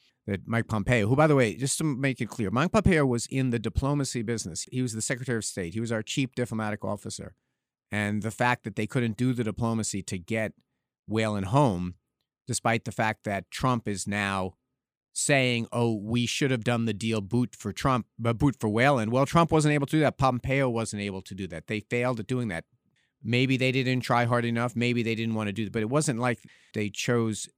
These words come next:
a celebrity because Whelan was not a celebrity. And on another side of this same conversation is if you remember how much Donald Trump sidled up to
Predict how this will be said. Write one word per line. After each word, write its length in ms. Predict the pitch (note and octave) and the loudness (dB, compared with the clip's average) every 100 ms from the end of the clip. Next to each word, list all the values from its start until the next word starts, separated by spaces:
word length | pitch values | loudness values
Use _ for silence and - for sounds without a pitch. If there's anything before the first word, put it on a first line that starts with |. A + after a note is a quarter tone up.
| _ - | _ -8
a 120 | G#2 | -6
celebrity 880 | - G#2+ G#2+ A#2+ A#2 F#2+ F2 D#2+ - _ _ _ _ _ _ - | -4 -2 0 0 2 0 -2 -6 -10 _ _ _ _ _ _ -8
because 720 | G2+ - A2+ G#2 G2+ F#2 - _ _ _ - | -6 0 0 0 -2 -6 -10 _ _ _ -2
Whelan 360 | A2 B2 A2+ | 2 2 2
was 160 | G2+ G2+ | 0 0
not 340 | A#2+ C#3 G2+ - | 4 4 2 -4
a 80 | |
celebrity. 480 | A2 A#2+ C3+ C3 A2 | -4 0 2 2 2
And 200 | B2 B2+ - - | 2 0 -6 -6
on 120 | A#2+ | -2
another 300 | B2 E3+ G#3 | 2 4 4
side 300 | - A2+ G#2+ | 4 2 0
of 80 | F#2+ | -2
this 180 | F#2+ - | -4 -6
same 380 | - C#3 B2 | -4 -2 -2
conversation 840 | A2 A2+ G2+ G2 C3+ D3 - C2 - _ _ _ _ - | -2 -4 -4 -2 0 0 -2 -8 -14 _ _ _ _ -2
is 220 | C3 B2 | 0 0
if 140 | B2+ | 2
you 160 | C3 B2+ | 2 4
remember 760 | B2+ B2 C#3+ D#3+ C3+ C3 B2 | 2 4 4 4 2 2 0
how 400 | - - D3 D3+ | -4 -2 2 4
much 520 | C#3 C3 C3 - - - _ _ _ | 4 2 2 -2 -8 -12 _ _ _
Donald 280 | B2+ C3+ B2 | 0 0 0
Trump 320 | - B2 A#2+ - _ | 0 0 0 -4 _
sidled 560 | - - C3+ C3+ A#2+ C3+ | -6 2 4 4 4 4
up 200 | - - _ - | 4 2 _ -6
to 500 | - G2+ G2 G2+ | -2 0 0 -2